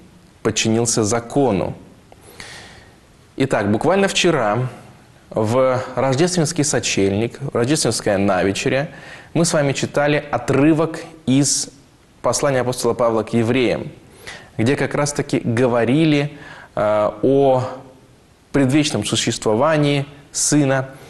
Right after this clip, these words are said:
Божия, э, о существовании, предвечном существовании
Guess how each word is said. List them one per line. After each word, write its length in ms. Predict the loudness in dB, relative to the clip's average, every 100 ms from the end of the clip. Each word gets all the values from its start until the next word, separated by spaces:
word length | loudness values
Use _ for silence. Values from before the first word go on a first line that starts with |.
| -20 -8
Божия, 640 | -2 2 2 2 2 0 -4 -14 -16 -16 -12 -4
э, 460 | 0 2 2 0 2
о 320 | 2 4 2
существовании, 880 | 0 -2 -2 0 0 2 2 0 -2 -6 -18 -20 -20 -20 -20 _ _
предвечном 440 | 0 0 0 -2
существовании 800 | -2 -2 -2 0 0 2 2 0